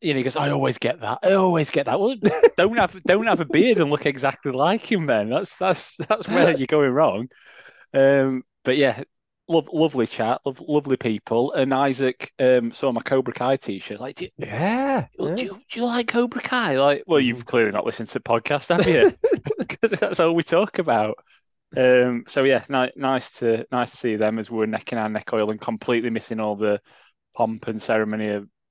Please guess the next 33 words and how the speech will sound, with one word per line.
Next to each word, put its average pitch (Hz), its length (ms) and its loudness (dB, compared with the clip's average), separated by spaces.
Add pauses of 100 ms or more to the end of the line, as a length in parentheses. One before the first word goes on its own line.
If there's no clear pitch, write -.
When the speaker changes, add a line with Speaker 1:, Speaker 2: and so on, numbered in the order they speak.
(140)
Speaker 1:
being 110 160 -2
back - 200 -8
in 117 80 -10
Premier 135 260 -6
League 101 240 -4 (140)
as 113 160 -4
we 107 220 -6 (100)
Speaker 2:
Yeah. 92 80 -20
Speaker 1:
took - 260 -16
our 107 120 -2
seats 120 360 -6
as 110 100 -10
they 107 80 -14
kicked - 320 -10
off. 110 160 -8 (480)
Speaker 2:
Well, 190 120 0
yeah, 311 160 6
we 151 100 4
got, 151 160 4
we 175 80 4
got 156 160 4
in 143 60 0
for - 100 -14
kickoff, 107 680 -4
and, 113 540 -2
uh, 135 320 0 (200)
yeah, 392 160 -2
I - 40 -2
thought 139 260 2
we 123 100 -6
tried 123 440 -2
really 135 320 -4
hard. 214 240 -2